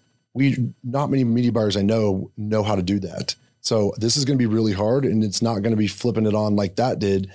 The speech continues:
But the fact that we've got that skill is wild." And so as I kind of mapped it out, I was like, mentioned Brian Tracy earlier. He's probably one of my favorite authors ever. I know he can be kind of, uh,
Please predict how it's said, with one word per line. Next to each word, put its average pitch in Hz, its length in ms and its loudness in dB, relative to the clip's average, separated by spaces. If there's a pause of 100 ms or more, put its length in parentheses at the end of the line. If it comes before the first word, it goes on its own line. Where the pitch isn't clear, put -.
(160)
But 98 100 -8
the 110 60 -6
fact 135 220 0
that 147 60 -2
we've 113 120 -2
got 123 160 0
that 120 140 -2
skill 104 500 0 (260)
is 95 140 -6
wild." 95 340 0 (400)
And 107 120 -4
so 123 120 0
as 113 100 0
I 113 80 0
kind 143 180 0
of 135 60 2
mapped 113 320 0
it 107 80 0
out, 107 360 0 (520)
I 98 60 -4
was 104 120 0
like, 98 420 -2 (1700)
mentioned 110 260 -2
Brian 107 160 2
Tracy 98 280 0
earlier. 98 200 2
He's 104 120 0
probably 101 220 0
one 98 100 2
of 95 40 2
my 95 80 0
favorite 95 320 0
authors 90 340 0
ever. 95 400 -2 (120)
I 101 40 -4
know 98 60 2
he 95 80 0
can 98 100 0
be 92 100 0
kind 92 180 0
of, 87 180 -2 (340)
uh, 90 240 -2